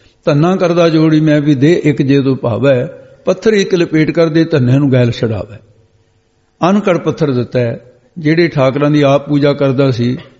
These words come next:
ਉਹ ਨਹੀਂ ਦਿੱਤਾ ਹੈ। ਉਹਦੇ ਬਦਲੇ 'ਚ ਸਭ ਤੋਂ ਚੰਗੀ ਕੀਮਤੀ ਗਾਂ ਸੀ ਜਿਹੜੀ, ਉਹ ਕਬਲਾਂ ਗਊ, ਉਹ ਲਈ ਉਹਨੇ।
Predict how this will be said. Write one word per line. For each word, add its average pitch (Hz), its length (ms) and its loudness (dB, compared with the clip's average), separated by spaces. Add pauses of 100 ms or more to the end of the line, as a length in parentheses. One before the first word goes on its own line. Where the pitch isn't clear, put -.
(680)
ਉਹ 180 200 4
ਨਹੀਂ 175 140 2
ਦਿੱਤਾ 143 300 -2
ਹੈ। 110 220 -6 (580)
ਉਹਦੇ 190 220 4
ਬਦਲੇ 165 360 2
'ਚ 165 140 -2
ਸਭ 165 420 0
ਤੋਂ 190 220 -2
ਚੰਗੀ 151 420 -2
ਕੀਮਤੀ 156 600 0
ਗਾਂ 131 240 2
ਸੀ 143 160 -2
ਜਿਹੜੀ, 139 360 0 (180)
ਉਹ 139 80 -6
ਕਬਲਾਂ 131 360 -2
ਗਊ, 120 200 -2
ਉਹ 135 240 0
ਲਈ 120 200 -2
ਉਹਨੇ। 110 200 -6